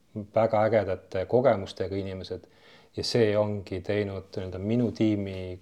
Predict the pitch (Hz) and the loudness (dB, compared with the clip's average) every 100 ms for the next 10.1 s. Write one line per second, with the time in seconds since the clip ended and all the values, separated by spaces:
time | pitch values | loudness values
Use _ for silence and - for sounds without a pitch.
0 | _ 90 - - - 123 127 113 107 101 | _ -18 -18 -8 2 4 4 0 -2 -4
1 | - 101 98 95 92 - 113 104 101 98 | -4 -2 -2 -6 -4 2 2 2 -4 -6
2 | 98 92 90 98 - 98 - 98 95 92 | -8 -10 -12 -14 -10 -10 -8 -6 -6 -8
3 | - 95 90 - - _ _ 110 90 92 | -6 -4 -4 -8 -18 _ _ -10 -8 0
4 | 117 110 90 92 - - _ _ _ 95 | 2 2 0 -8 -16 -20 _ _ _ -12
5 | 95 120 120 - 104 98 104 101 107 98 | -2 2 2 2 -4 -4 -4 -2 -2 -4
6 | 98 - 98 - _ _ _ _ _ _ | -10 -14 -14 -14 _ _ _ _ _ _
7 | _ _ 101 107 110 101 127 117 104 104 | _ _ -2 2 2 2 4 4 2 -4
8 | 101 104 120 107 92 95 123 151 - 98 | -2 2 4 2 -2 -2 0 -2 -6 -10
9 | 95 - 107 - 113 110 98 92 - - | -6 0 0 0 -2 0 -4 -10 -12 -18